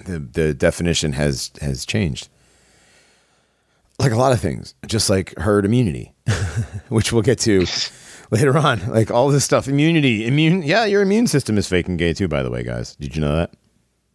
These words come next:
Speaker 2: Everyone's is.
Speaker 1: Everyone's is. Not just yours, not just mine, not just D B's and Jack's.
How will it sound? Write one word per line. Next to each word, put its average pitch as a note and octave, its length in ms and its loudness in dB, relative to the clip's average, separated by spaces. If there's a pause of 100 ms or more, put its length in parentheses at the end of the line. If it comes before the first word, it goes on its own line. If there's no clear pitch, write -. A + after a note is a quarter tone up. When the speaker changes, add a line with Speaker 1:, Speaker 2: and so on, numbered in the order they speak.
(680)
Speaker 2:
Everyone's A2 500 -2
is. - 280 -14 (180)
Speaker 1:
Everyone's C#3 560 0
is. D2+ 140 -6
Not B2 160 0
just D#3+ 180 0
yours, A#2 340 2
not G2 180 -2
just F#2 180 -2
mine, E2 320 0
not D#2 140 -2
just D2+ 200 -6
D D2 160 -2
B's C2+ 280 -2
and D#2+ 100 -4
Jack's. B1 340 -6